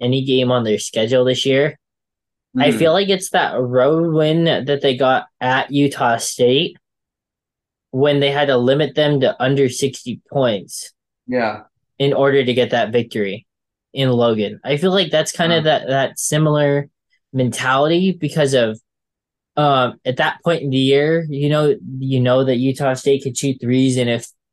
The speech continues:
Speaker 1: you know, especially in that arena. And so,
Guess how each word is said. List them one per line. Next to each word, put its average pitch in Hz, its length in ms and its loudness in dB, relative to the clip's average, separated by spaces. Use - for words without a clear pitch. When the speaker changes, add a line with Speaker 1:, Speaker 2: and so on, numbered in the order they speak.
Speaker 1:
you 135 100 2
know, 127 80 4
especially 131 400 0
in 139 300 -2
that 131 240 0
arena. 143 640 0
And 143 260 0
so, 127 800 2